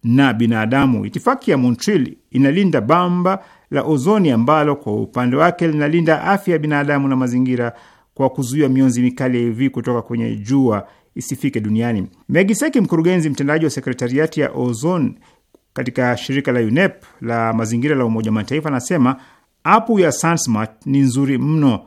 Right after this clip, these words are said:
katika kufuatilia mionzi ya U V, na anasihi kila mtu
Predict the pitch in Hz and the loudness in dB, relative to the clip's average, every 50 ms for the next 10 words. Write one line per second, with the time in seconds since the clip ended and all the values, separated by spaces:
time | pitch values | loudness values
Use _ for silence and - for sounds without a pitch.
0 | _ _ _ _ _ _ _ - 127 139 156 240 247 220 175 139 117 - - - | _ _ _ _ _ _ _ -4 -2 0 0 2 2 2 0 0 0 -4 -6 -8
1 | 113 101 - - 120 120 120 - 147 156 175 185 180 175 170 170 190 220 233 226 | -10 -10 -6 -4 -4 -4 -2 -4 -2 0 2 2 2 2 2 0 0 2 2 2
2 | 202 175 190 185 175 165 160 151 135 127 143 143 123 104 - - _ _ _ _ | 2 2 0 0 2 2 2 0 0 2 2 2 2 2 -2 -8 _ _ _ _
3 | _ _ _ - 117 139 151 165 185 214 208 - 339 294 269 - 202 180 170 196 | _ _ _ -2 0 2 2 2 2 0 0 2 2 2 4 4 2 2 4 2
4 | 180 - 165 139 127 110 | 2 2 0 0 0 -2